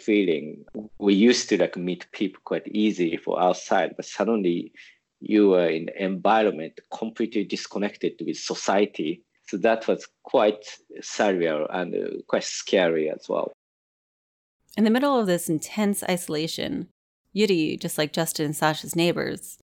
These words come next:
Speaker 2: also found himself becoming more reflective, more sensitive to things he might have ordinarily missed.
Speaker 1: Because of pandemic situation, people focus on one sound because you started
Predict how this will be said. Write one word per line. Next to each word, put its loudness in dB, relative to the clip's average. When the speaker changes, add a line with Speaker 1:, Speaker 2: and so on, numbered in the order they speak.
Speaker 2:
also 0
found 4
himself 2
becoming -2
more 2
reflective, -6
more 0
sensitive -2
to -12
things -2
he -6
might 0
have -8
ordinarily -2
missed. -6
Speaker 1:
Because 0
of -2
pandemic -2
situation, 0
people -4
focus -2
on -8
one -4
sound -6
because -6
you -4
started 0